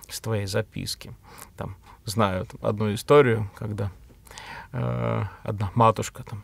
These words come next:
строго там высчитывает, там, сколько же количеств, какое количество частичек вынул батюшка с просфорочки,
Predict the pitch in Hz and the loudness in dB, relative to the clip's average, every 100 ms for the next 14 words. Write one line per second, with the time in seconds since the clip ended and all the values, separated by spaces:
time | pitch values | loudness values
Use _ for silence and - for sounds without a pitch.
0 | - - - 101 104 120 120 117 113 113 | -16 -16 -8 0 6 6 6 4 0 -2
1 | 113 110 - 117 131 120 123 117 117 113 | -2 -2 0 0 0 0 -2 0 -2 0
2 | 113 - - 117 131 123 110 113 123 127 | -2 -4 2 4 4 2 -4 4 8 8
3 | 135 117 - - - - - - - - | 8 4 -2 -6 -14 -16 -16 -14 -14 -12
4 | 113 123 120 135 139 110 - 117 131 120 | -4 2 8 10 10 4 0 0 0 0
5 | - 107 101 - 110 113 110 104 104 110 | 0 -2 -2 -6 2 6 6 6 8 8
6 | 104 - - - 107 - 151 226 202 - | 6 -4 -6 -2 -2 4 6 6 4 2
7 | 117 | -2